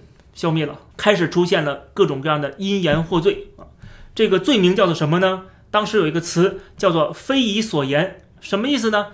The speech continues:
就是你说了不该说的话，这是一个罪名。那什么叫做该说，什么叫不该说呢？不好意思，是上边决定的啊，谁官儿大谁决定的啊，最后是这个皇上决定的啊，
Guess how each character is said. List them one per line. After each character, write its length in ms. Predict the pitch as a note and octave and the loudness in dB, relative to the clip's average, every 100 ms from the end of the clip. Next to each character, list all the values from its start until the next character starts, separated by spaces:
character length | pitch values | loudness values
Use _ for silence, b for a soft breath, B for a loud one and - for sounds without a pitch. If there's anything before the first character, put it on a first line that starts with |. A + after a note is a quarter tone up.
| B B | B B
就 100 | A#3+ | 0
是 360 | A3 - - - - - | 0 0 -6 -20 -20 -10
你 140 | F#3 E3 | -2 -2
说 220 | - C#4 | 0 0
了 100 | A3+ | 2
不 140 | G#3 | 0
该 120 | A#3+ | -2
说 160 | A#3 A#3+ | -2 -2
的 60 | G#3+ | -2
话， 380 | B3 G#3+ - - - _ - | -2 -4 -10 -20 -20 _ -8
这 140 | B3 | -2
是 100 | G#3 | 0
一 40 | F#3+ | 0
个 80 | A3 | 0
罪 160 | C4 | 0
名。 180 | D#3 C3+ - b b | 0 -2 -10 b b
那 80 | C4 | -6
什 220 | - A3 | 0 2
么 100 | C#4+ | 2
叫 100 | F4+ | 0
做 200 | B3 A3 | 0 -2
该 260 | - D#4 E4 | 0 0 2
说， 160 | C#4+ | 0
什 100 | C4 | -2
么 60 | A#3+ | 2
叫 80 | C#4 | 2
不 240 | C#4 F4+ | 2 -2
该 160 | A#3+ G3 | 2 2
说 200 | G#3 G3+ | 2 -2
呢？ 100 | F3+ | -2
不 80 | G3+ | -4
好 140 | F3 | -2
意 100 | E3+ D#3 | -2 -2
思， 140 | D3 | -4
是 280 | C3+ E3+ B B B - | -6 -8 B B B -6
上 220 | - G#3 | 0 2
边 160 | D#3 | 0
决 120 | D3+ C#3+ | -2 -6
定 180 | C#3+ | -6
的 80 | C#3 - - - | -10 -18 -20 -20
啊， 80 | - b b | -20 b b
谁 220 | - G#3+ | 2 2
官 160 | B3+ C4 | 4 2
儿 20 | |
大 160 | A#3+ | 2
谁 160 | E3 C#3 | -2 -4
决 100 | D3 | -4
定 200 | C#3+ C3+ | -6 -8
的 60 | - - - D3 | -14 -20 -20 -20
啊， 60 | - - | -20 -4
最 120 | A#3+ | 2
后 160 | A3+ | 4
是 220 | G3 E3 - - | 4 0 -6 -10
这 80 | E3+ | -10
个 60 | |
皇 220 | - D#3+ F3 | -4 -4 0
上 160 | A#3+ | -2
决 140 | D3+ C#3 | -2 -4
定 160 | C#3 | -6
的 80 | C3 - b b b b b | -12 -20 b b b b b
啊， 100 | b | b